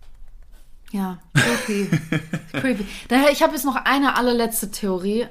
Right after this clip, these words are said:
Speaker 1: weil
Speaker 2: Okay.
Speaker 1: die finde ich irgendwie am coolsten. Die vereint nämlich so ein bisschen, also die vereint sowohl, ähm,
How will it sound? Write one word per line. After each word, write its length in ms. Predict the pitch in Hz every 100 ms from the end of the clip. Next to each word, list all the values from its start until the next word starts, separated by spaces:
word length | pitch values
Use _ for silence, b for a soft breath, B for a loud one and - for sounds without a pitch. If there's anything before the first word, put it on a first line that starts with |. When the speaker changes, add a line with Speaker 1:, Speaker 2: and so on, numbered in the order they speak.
| -
Speaker 1:
weil 100 | 196
Speaker 2:
Okay. 200 | 202 202
Speaker 1:
die 100 | 220
finde 240 | 233 233
ich 80 | 214
irgendwie 340 | - 226 214
am 160 | - 202
coolsten. 500 | - 262 262 - 220
Die 280 | 202 208 202 B B
vereint 460 | - 214 - 220 233
nämlich 500 | 233 220 220 220 -
so 480 | - 214 202 196 196 b b b b b
ein 80 | 208
bisschen, 600 | 208 220 - 226 202 202
also 200 | - 196
die 60 | 208
vereint 360 | 220 151 214
sowohl, 540 | 220 208 208 214 208 208
ähm, 440 | 196 190 190 185